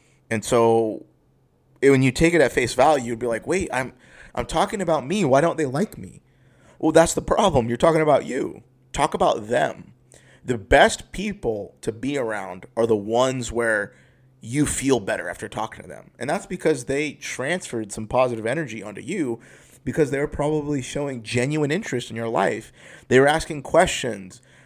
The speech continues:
They were making you laugh. And I think comedy, too, is such a powerful tool.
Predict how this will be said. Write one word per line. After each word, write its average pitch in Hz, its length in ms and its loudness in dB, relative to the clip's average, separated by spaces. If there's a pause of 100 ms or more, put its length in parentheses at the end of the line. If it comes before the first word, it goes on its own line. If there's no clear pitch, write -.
They 120 140 -4
were 143 160 -2
making 147 320 -4
you 156 140 -2
laugh. 120 840 -4
And 127 200 0
I 131 120 2
think 196 340 -4
comedy, 143 500 -6
too, 131 520 -4 (800)
is 160 120 -4
such 151 260 2
a 147 40 0
powerful 123 460 -4
tool. 101 440 -6